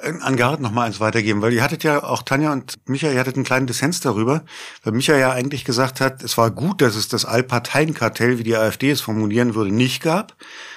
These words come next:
um eben nicht in ihren Diskurs so reinzufallen, eben das Allparteienkartell und alle gegen die A F D und so. Und Tanja sagte, eigentlich wäre es aber notwendig, dass sich aber auch bei vergleichbaren Situationen sowas zusammenschließt.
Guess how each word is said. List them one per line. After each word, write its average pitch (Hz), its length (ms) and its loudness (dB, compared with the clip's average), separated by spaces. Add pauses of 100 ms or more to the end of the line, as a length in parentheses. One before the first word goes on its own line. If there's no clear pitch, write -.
(220)
um 151 160 0
eben 123 260 2
nicht 123 200 -2
in 135 140 -2
ihren 123 300 2
Diskurs 160 480 -2
so 110 120 0
reinzufallen, 110 1000 -2 (300)
eben 120 180 0
das 110 200 0
Allparteienkartell 107 960 0
und 107 180 -6
alle 113 180 -2
gegen 101 160 -2
die 110 80 -2
A 101 40 0
F 92 80 -4
D 135 120 0
und 143 120 -2
so. 156 160 -2 (460)
Und 120 140 0
Tanja 123 220 2
sagte, 127 300 0
eigentlich 127 320 2
wäre 127 80 6
es 120 80 0
aber 110 180 0
notwendig, 113 520 0
dass 107 160 0
sich 101 200 -6
aber 110 340 -4
auch 107 100 -8
bei 117 140 0
vergleichbaren 107 560 -2
Situationen 110 460 -2
sowas 113 220 0
zusammenschließt. 107 480 -4